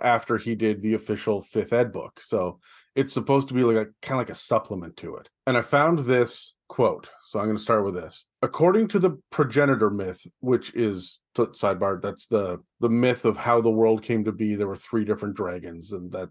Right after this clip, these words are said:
became essentially the underworld, the surface, and the stars and, and,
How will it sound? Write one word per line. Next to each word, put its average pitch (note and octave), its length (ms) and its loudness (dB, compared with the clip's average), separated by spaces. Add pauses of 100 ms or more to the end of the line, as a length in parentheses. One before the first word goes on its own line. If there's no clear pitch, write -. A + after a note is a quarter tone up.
became F#2 400 -10 (320)
essentially A2 560 0
the G2 340 -2 (200)
underworld, A2+ 800 4
the G#2 100 0
surface, G2 580 -4
and F#2 300 -10
the F2 160 -14
stars E2 600 -8
and, E2 240 -16
and, E2+ 260 -14